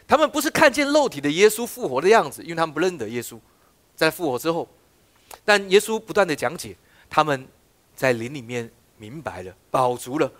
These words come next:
于是他们从忧愁变成喜乐，对吗？他们说：“哎，耶稣跟我们讲解神的话语的时候，我们的心岂不火热吗？”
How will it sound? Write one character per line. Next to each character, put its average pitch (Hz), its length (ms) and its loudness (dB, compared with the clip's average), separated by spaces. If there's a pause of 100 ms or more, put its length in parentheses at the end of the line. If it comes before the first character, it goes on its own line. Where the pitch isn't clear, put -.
(280)
于 214 120 -4
是 254 140 -4
他 247 120 4
们 233 100 2
从 180 200 0
忧 240 220 4
愁 131 260 -2
变 165 240 2
成 127 240 -4 (200)
喜 - 320 -12
乐， 139 200 4 (220)
对 180 140 2
吗？ 185 180 0 (480)
他 180 100 6
们 190 100 2
说 202 200 6 (160)
：“哎， 269 60 4 (180)
耶 220 140 0
稣 254 120 -8
跟 254 160 -2
我 226 80 0
们 180 140 -2
讲 180 180 2
解 170 160 0
神 170 200 -2
的 208 80 -2
话 226 200 0
语 151 60 -2
的 170 100 -4
时 202 80 -2
候， 185 60 2
我 143 140 0
们 170 100 0
的 202 80 8
心 233 220 -6
岂 - 240 -10
不 - 100 -12
火 110 300 -8
热 175 180 2
吗？” 151 160 -10